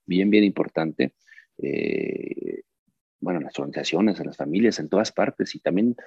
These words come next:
tenemos que ir viendo por nosotros, pero por también ir preparando lo mejor posible a los que vienen y, y, y, y, y empujen fuerte y, y, y siempre tengamos los mejores líderes posibles, ¿no? Porque al final teniendo los mejores líderes posibles, pues vamos a tener las mejores empresas y vamos a tener mejor, los mejores países.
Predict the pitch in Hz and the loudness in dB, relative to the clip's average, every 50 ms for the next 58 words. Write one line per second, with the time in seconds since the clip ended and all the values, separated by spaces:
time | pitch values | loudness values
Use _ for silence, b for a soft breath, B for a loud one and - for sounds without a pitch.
0 | B B - - 104 107 - - 131 123 131 127 127 123 123 101 98 92 113 107 | B B 0 2 2 2 6 8 8 10 10 10 10 8 6 4 4 4 2 4
1 | - 156 160 - - 98 95 - - - - - - 87 87 90 95 107 110 - | 6 6 4 4 2 -2 -2 -2 -4 -8 -4 -2 0 0 2 4 4 2 2 2
2 | 101 - - - - 90 98 98 - - - - - - - - - 92 92 101 | 0 0 0 0 0 2 2 2 0 0 -2 -6 -12 -12 -12 -6 -4 0 0 0
3 | 104 B B B B B B - - 85 - - - 82 82 82 90 98 107 117 | 0 B B B B B B 2 2 2 2 2 0 2 2 4 4 4 2 2
4 | 113 107 82 71 - - _ _ _ _ _ _ - - - - - - - - | 2 0 -2 -4 -6 -10 _ _ _ _ _ _ -8 -6 -4 -4 -4 -4 -4 -2
5 | 50 50 - - - - - - - - - - - - - - - 92 - 120 | -2 -2 -2 -2 -4 -4 -2 -2 -4 -4 -4 -2 -2 -2 -2 -2 -4 -2 -2 -2
6 | 98 - 90 87 90 - - 113 104 - - - - - - - - - 87 87 | 0 2 2 0 2 2 2 2 4 2 0 -2 -2 -4 -4 -4 -4 -4 -2 0
7 | 95 98 - 98 98 101 120 101 - 98 92 90 90 95 104 113 117 - B B | 0 4 4 4 4 4 2 0 2 2 2 4 4 4 4 2 2 -2 B B
8 | B B B B B B _ 92 92 85 98 90 - 104 101 104 95 101 98 95 | B B B B B B _ -4 0 0 0 2 4 6 6 6 8 6 6 6
9 | 101 - - - - - 98 110 123 113 90 92 87 - - 87 82 - 87 90 | 6 2 -4 -6 -2 0 0 0 0 0 -2 -4 -6 -4 -4 -4 -2 -2 -4 -4
10 | 90 - 101 98 98 98 98 95 90 90 - 87 92 90 92 90 90 92 - - | -4 -2 0 0 2 2 2 0 -2 -2 -2 -2 0 2 4 2 2 2 -2 -4
11 | - - - 85 90 92 - - - 92 87 92 - 90 87 90 87 85 - - | -6 -4 -2 -2 -2 -2 -4 -4 -2 -2 -2 -2 -2 -4 -4 -4 -4 -6 -8 -8
12 | - 87 - - - _ - 87 90 - 131 131 - B B B B B B _ | -6 -6 -8 -8 -6 _ 0 0 0 0 -2 -4 -4 B B B B B B _
13 | - 95 92 98 - 98 95 90 87 - - 82 87 90 95 85 - - - 82 | 2 2 2 0 0 0 0 0 -2 -2 -4 -4 -4 -4 -6 -10 -8 -6 -6 -4
14 | 85 85 - - 82 85 - - - - 117 - - - - - _ | -4 -4 -2 -2 -4 -4 -4 -4 -4 -4 -4 -6 -10 -14 -16 -16 _